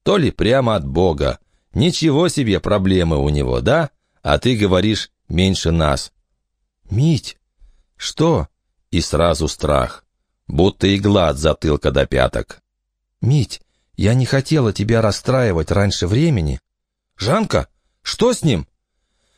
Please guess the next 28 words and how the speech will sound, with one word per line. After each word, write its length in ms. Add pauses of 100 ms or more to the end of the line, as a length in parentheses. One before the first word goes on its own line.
(100)
"Его 380
увезли 340
в 80
больницу. 640 (480)
Я 160
сегодня 420
забегала 540
к 100
нему 260
около 300
часа 340
дня. 340 (360)
У 100
нас 220
пустой 460
урок 280
был. 260 (280)
Я 160
хотела 400
забрать 400
экспонометр, 800
который 400
забыла 460
там 220
на 120
той 180
неделе". 520 (480)
"Ну?" 320